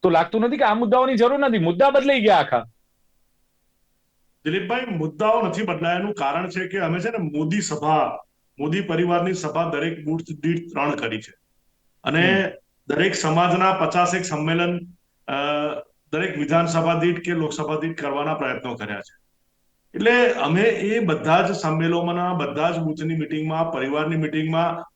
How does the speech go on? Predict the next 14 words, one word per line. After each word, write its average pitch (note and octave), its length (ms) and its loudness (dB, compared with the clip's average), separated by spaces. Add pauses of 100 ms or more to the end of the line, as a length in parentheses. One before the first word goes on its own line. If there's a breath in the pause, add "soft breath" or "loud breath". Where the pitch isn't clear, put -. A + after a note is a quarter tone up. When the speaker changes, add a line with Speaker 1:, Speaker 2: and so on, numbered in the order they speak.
(260)
Speaker 2:
માનનીય D#3+ 480 -2
મોદીજીએ F3+ 600 -2
છેવાડાના D#3+ 540 -2
વ્યક્તિ F#3 320 -4
માટે G3 240 -2
શું G3+ 220 -6
કર્યું, G3 340 -2 (360 soft breath)
મધ્યમ E3 320 -2
પરિવાર F#3+ 400 0
માટે F#3+ 260 -2
શું G3+ 200 -8
કર્યું, G3 440 -2 (160)
ઉપર, F#3 320 -2 (540)
અ, C#3 40 0